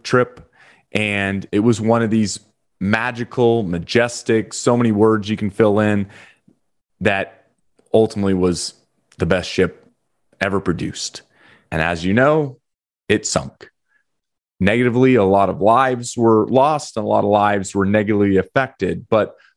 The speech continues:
ultimately, it was something that, sh-, quote, shouldn't have happened,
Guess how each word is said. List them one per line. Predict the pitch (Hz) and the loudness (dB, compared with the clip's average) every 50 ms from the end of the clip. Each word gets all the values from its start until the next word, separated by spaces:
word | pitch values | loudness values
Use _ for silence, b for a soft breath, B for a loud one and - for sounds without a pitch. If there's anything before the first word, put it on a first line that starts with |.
| b _ - | b _ 0
ultimately, | 127 160 165 - 160 147 139 135 131 127 127 123 b b b b _ _ _ _ - - | 0 0 2 2 2 2 4 4 4 2 0 -2 b b b b _ _ _ _ -2 0
it | 117 | 0
was | 110 117 113 - - | 2 2 0 -2 -2
something | - - 127 135 131 - 135 127 127 120 | -2 -2 -2 -2 -2 -4 -2 0 2 2
that, | 113 - - | 2 0 0
sh-, | - - - - - - - _ | -4 -10 -8 -8 -8 -10 -10 _
quote, | - - - 120 117 - - - - _ _ _ | 0 2 4 4 4 2 -4 -16 -20 _ _ _
shouldn't | - - - - - 143 139 135 131 - - | -14 -10 -6 0 0 2 2 2 -2 -2 -4
have | - - - 110 101 | -8 -4 -4 -4 -4
happened, | 95 104 98 95 - - - - - | -2 -4 -4 -4 -6 -8 -10 -12 -12